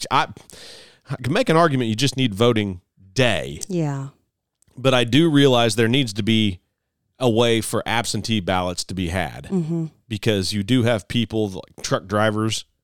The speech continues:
Speaker 1: who are never home, so they need to vote while they are home, military members, things like that.
Speaker 2: Yeah.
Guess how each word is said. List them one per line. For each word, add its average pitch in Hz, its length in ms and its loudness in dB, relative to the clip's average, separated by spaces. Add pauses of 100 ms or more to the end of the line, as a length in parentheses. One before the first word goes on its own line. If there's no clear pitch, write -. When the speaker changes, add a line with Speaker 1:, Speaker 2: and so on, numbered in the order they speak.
(260)
Speaker 1:
who 117 160 2
are 95 100 4
never 107 260 2
home, 92 400 -2 (300)
so - 120 -6
they 98 140 2
need 113 160 0
to 95 80 -4
vote 104 240 0
while 101 160 0
they 101 100 -2
are 90 220 0
home, 90 340 -2 (260)
military 113 480 0
members, 104 440 -2
things 101 240 -8
like 87 160 -6
that. 85 340 -4
Speaker 2:
Yeah. 143 360 -4